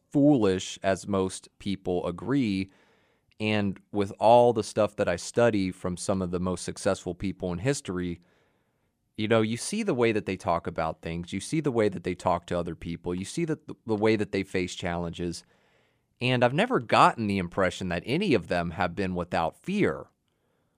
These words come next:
but they've been able to identify the dangers and risks and make the best calculated decision that they could. And, you know, ultimately they made some decisions that were pretty awesome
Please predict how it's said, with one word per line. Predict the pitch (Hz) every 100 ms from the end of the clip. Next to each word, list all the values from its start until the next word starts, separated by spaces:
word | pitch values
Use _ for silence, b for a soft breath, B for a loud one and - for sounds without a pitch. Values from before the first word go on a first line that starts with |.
| _ _ _ _ _
but | 120 120
they've | 123 113
been | 120
able | 120 117 117
to | 120 107
identify | 98 120 139 135 117 104 98 95 - _ -
the | 92
dangers | - 104 113 110 101 92 92
and | 92 85
risks | 95 87 87 - -
and | 101 95
make | 92 90 -
the |
best | 90 - 85 85 - -
calculated | - 92 90 95 87 85 82
decision | 82 - 92 87 90
that | 85 -
they | 85
could. | - 170 143 101 95 b b b b b
And, | 117 113 107 - -
you | 104
know, | 101
ultimately | 170 190 117 110 110
they | 107 107
made | 104 104
some | - 104
decisions | 95 101 92 101
that | 95 87
were | 87 87 _ _ _
pretty | - 156 123
awesome | 101 113 147 - 95 87 90